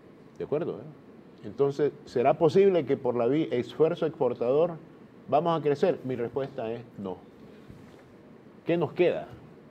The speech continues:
en la demanda? La inversión. Por lo tanto,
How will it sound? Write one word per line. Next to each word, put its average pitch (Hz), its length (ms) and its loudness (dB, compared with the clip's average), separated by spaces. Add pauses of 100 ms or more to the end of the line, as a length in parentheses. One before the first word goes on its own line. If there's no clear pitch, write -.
(120)
en 107 100 -6
la 104 80 -4
demanda? 104 400 -6 (240)
La 143 80 4
inversión. 123 540 0 (400)
Por 156 120 8
lo 180 120 10
tanto, 143 480 2